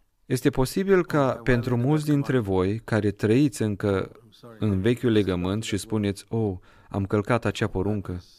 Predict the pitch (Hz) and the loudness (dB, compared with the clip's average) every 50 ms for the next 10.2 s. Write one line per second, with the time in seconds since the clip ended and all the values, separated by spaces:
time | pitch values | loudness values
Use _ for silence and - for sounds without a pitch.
0 | _ _ _ _ _ _ _ _ _ _ _ _ _ _ _ _ - 110 117 117 | _ _ _ _ _ _ _ _ _ _ _ _ _ _ _ _ -20 -18 -18 -16
1 | 117 107 110 110 110 - - 104 101 101 117 117 113 110 101 107 117 113 104 98 | -16 -18 -20 -20 -18 -12 -10 -8 -2 0 0 2 2 2 2 2 2 2 2 2
2 | 98 101 98 - 101 - - 123 117 107 107 - - 98 95 - - 107 - - | 2 0 0 -2 -4 -2 0 -2 0 0 -2 -2 -2 -2 -2 -2 -4 -6 -4 -2
3 | 98 92 92 98 101 101 95 90 90 - - 95 95 92 95 - - - - - | -4 -2 -2 -2 -2 -2 -4 -4 -6 -6 -6 -4 -4 -4 -6 -8 -16 -20 -20 -20
4 | - - _ _ - - 107 110 110 110 123 127 - - 117 110 107 - 113 107 | -20 -20 _ _ -6 -2 2 2 2 2 2 0 2 4 4 4 4 2 0 0
5 | - 123 110 120 110 107 107 104 113 120 117 107 - 110 104 - 104 95 95 98 | 0 0 0 2 2 2 2 2 2 2 0 0 0 -2 -2 -2 -2 0 0 0
6 | 98 - - 113 - - 101 - - - - 107 107 110 104 98 90 92 - - | 0 0 -2 -4 -2 -2 -4 -4 -4 -2 0 0 0 0 0 -2 -4 -6 -8 -8
7 | - 143 - - _ _ 113 110 110 107 117 110 107 107 - - 127 123 110 - | -8 -10 -10 -12 _ _ -20 -20 -20 -10 -4 -2 0 0 0 -2 -2 -4 -2 -2
8 | 110 104 107 110 110 110 104 101 98 95 95 90 98 101 98 98 95 92 92 104 | -4 -2 -2 0 0 0 0 0 0 -2 -2 -2 0 0 0 0 -2 -4 -4 -6
9 | 104 101 95 - 98 95 117 120 117 113 107 101 101 - 120 117 113 107 101 107 | -6 -6 -6 -6 -4 -2 0 0 0 0 0 -2 -2 -2 0 0 2 0 0 0
10 | 104 101 98 92 | -2 -2 -4 -4